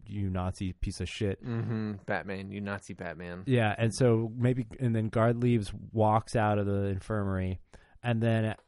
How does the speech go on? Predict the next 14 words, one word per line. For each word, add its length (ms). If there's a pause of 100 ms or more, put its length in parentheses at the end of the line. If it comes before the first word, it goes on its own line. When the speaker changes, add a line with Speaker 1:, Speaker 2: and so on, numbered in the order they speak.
Speaker 1:
as 240
he 80
walks 400
out, 200
he 100
makes 280
a 40
motion 540
to 60
someone, 600 (360)
and 160
then 300 (280)
you 100
hear 320